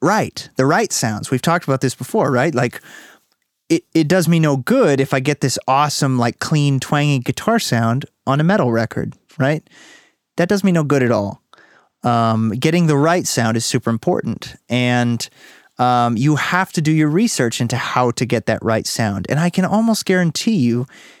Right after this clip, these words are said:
it's not a mix problem, okay? It's, it's either a you problem, or it's a room problem, or it's you denying that the room is a problem. <laughs>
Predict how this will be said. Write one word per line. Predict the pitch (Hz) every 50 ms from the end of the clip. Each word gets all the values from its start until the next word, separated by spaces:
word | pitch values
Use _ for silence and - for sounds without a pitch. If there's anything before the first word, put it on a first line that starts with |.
| _ _ _
it's | - 143 135 - -
not | 165 170 196 208
a | 180
mix | 160 165 196 208 - - -
problem, | - - - 107 - - - - - - 131 _ _ _ _ _ _ -
okay? | - 127 127 135 131 123
It's, | 127 - - - - _ -
it's | 143 135 -
either | 147 151 139 143 127 123
a | 120
you | 117 123 143 170
problem, | 175 - 196 180 180 180 190 196 202 208 - - - - - - _ _ _
or | - - 120 117 113
it's | 113 113 -
a | 110
room | 110 123 127 139 156 160
problem, | - 170 151 156 170 185 180 190 190 196 - _ - - - - _ _ _ _
or | - 110 117 117 113 113 113
it's | 113 110 - - - - - - - - -
you | - 127 131 135 139 139
denying | 131 131 127 123 123 139 147 160 170
that | 165 156
the | - 160
room | 151 160 170 175
is | 180 160
a | 156
problem. | - 180 175 175 196 196 196 202 196 208
<laughs> | -